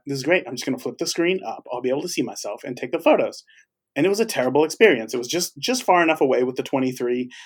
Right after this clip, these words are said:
that I couldn't reach it to take a photo, and I didn't wanna do, like, a time lapse type thing where it just kept taking photos of myself, and then I'd cull through them later. So I thought, "Oh, we got Wi-Fi. This is gonna be fantastic." And I've used the Wi-Fi on the X Pro two. I've used the Wi-Fi on the X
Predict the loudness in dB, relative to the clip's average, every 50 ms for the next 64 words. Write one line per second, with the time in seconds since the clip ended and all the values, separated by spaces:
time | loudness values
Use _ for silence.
0 | -20 _ 0 2 2 2 2 -2 -6 -6 -8 -8 -2 0 0 0 0 0 0 -2
1 | -2 -2 0 -2 -2 -2 -2 -2 -2 -2 -2 -2 0 2 2 4 4 4 6 6
2 | 4 4 2 0 -6 -6 -4 -4 -2 -2 -2 -2 -2 -2 -4 -4 -4 -6 -10 -14
3 | -8 -6 -2 -2 0 0 -2 -2 -4 -4 -4 -4 -4 -4 -4 -6 -4 -4 -4 -6
4 | -6 -8 -10 -10 -10 -10 -12 -8 -6 -6 -6 -6 -8 -4 -2 0 0 0 0 -2
5 | -2 -4 -6 -4 -4 -4 -4 -4 -6 -10 _ -20 -20 -20 -10 -4 -2 -2 0 -2
6 | -4 -6 0 2 2 2 2 0 0 0 -2 -2 0 0 0 2 0 0 0 -2
7 | 0 0 2 2 2 0 -2 _ _ _ _ _ -4 -2 0 0 2 2 2 2
8 | 2 2 0 -4 -6 -6 -6 -6 -4 -4 -4 -4 -4 -6 -8 -6 -6 -8 -8 -8
9 | -10 -12 -14 -18 _ _ -20 -20 -18 -18 -20 -20 _ _ 2 2 2 4 2 0
10 | 0 -2 -6 _ _ _ _ _ _ _ 2 2 2 4 4 2 2 2 2 4
11 | 6 6 6 4 4 4 4 4 4 2 -2 -4 -4 -4 -4 -4 -2 0 2 2
12 | 2 2 0 2 4 4 6 6 4 2 0 -6 -8 -8 -6 -4 -2 0 0 0
13 | 0 -2 -2 -2 -2 -2 -4 -6 -6 -6 -6 -8 -6 -6 -6 -6 -6 -6